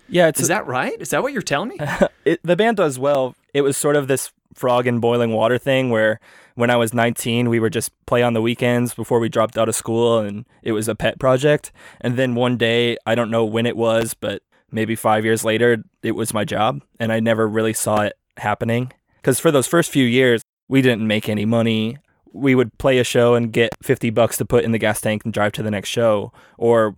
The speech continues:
Speaker 1: we would be cooking canned beans on a camping stove behind the van 'cause we couldn't afford food. And I don't know when it happened 'cause it was so weird and gradual, but by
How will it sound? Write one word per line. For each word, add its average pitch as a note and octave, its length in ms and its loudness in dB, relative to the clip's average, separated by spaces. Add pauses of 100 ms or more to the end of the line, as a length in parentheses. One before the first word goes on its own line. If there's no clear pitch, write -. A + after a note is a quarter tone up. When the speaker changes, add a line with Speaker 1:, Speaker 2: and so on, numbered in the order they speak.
Speaker 1:
we A#2+ 300 0
would B2 160 2
be A#2 180 -4 (260)
cooking - 320 -2
canned A#2 300 -2
beans A2+ 360 -2
on A2 100 0
a A2 120 -2 (120)
camping A2+ 360 -4
stove A#2 400 0
behind A2 360 -2
the A2+ 60 -2
van A2+ 420 -2 (240)
'cause A2 220 -2 (180)
we A2+ 140 -4
couldn't A2+ 400 -2 (180)
afford A2 400 0
food. G#2+ 400 -2 (480)
And C#3+ 140 0
I D#3 40 2
don't D#3+ 140 2
know C#3 100 2
when C3+ 140 2
it A#2 80 -6
happened B2+ 440 -4 (200)
'cause A#2 140 -6
it - 80 -4
was A#2 100 -4
so B2+ 240 2
weird A2+ 340 2
and G#2 200 -2
gradual, A2 500 0
but A2 300 -4 (260)
by A#2 560 2